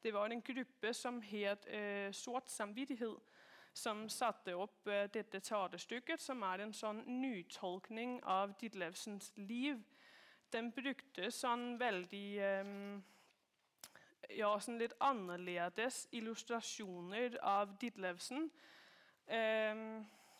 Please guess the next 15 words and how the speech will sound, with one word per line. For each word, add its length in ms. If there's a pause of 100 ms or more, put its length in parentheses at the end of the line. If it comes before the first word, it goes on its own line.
(1300)
og, 100 (380)
og 180
ja, 320
gjorde 560
det 180
til 200
noe 680 (920)
nykunstnerisk, 1700 (800)
og 120
nettopp 420 (200)
trakte 500
fram 400
det 120
kunstneriske 1040
i 320